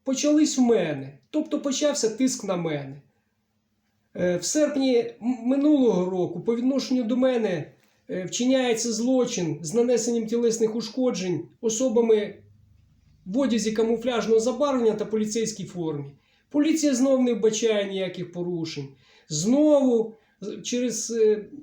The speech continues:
е, через слідчого суддю, за ухвалою слідчого судді порушується кримінальне провадження. Далі. Все вище викладене.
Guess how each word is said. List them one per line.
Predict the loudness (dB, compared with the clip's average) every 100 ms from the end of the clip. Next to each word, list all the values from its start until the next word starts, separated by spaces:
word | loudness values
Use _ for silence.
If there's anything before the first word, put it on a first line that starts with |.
| -8
е, | -4 -4 -6 -8
через | -4 -2 -2 0
слідчого | 0 0 -2 -2
суддю, | -2 0 2 2
за | 2 2
ухвалою | 2 0 0 2 2
слідчого | 0 -4 -4 -4 -6
судді | -6 -2 -2 0
порушується | 0 -2 -2 -6 -8
кримінальне | -8 -6 -4 -4 -2 -2
провадження. | -4 -4 -4 -4 -6 -10 -14 -16 -20 _ _ _ _ _ _ _ _ _ _
Далі. | -2 0 0 -2 -2 -4 -8 _ _ _ _ _ _ _ _ _ _ _ _ _ _ _ _ _ _ _ _ _
Все | -2 2
вище | 2 2 0
викладене. | 2 0 2 2 2 -2 -4 -8 -10